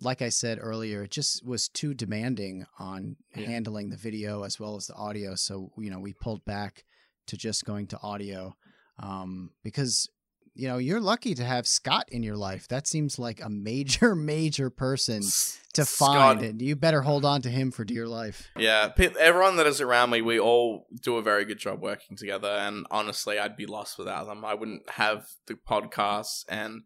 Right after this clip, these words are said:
Speaker 2: any success that I have is mostly owed to people around me.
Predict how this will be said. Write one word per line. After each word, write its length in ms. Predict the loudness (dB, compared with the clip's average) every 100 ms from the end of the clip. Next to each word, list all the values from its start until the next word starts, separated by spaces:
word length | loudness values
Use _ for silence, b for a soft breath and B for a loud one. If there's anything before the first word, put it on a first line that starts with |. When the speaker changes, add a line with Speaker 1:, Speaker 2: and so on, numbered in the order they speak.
| _
Speaker 2:
any 220 | 4 4 4
success 680 | 2 2 6 8 8 4
that 100 | 0
I 220 | 6 6 8
have 380 | 6 6 4
is 180 | -2 -4
mostly 400 | 0 0 0 -2
owed 280 | -2 -2 -4
to 80 | -6
people 360 | -6 -8 -8
around 360 | -6 -6 -8 -10
me. 240 | -10 -10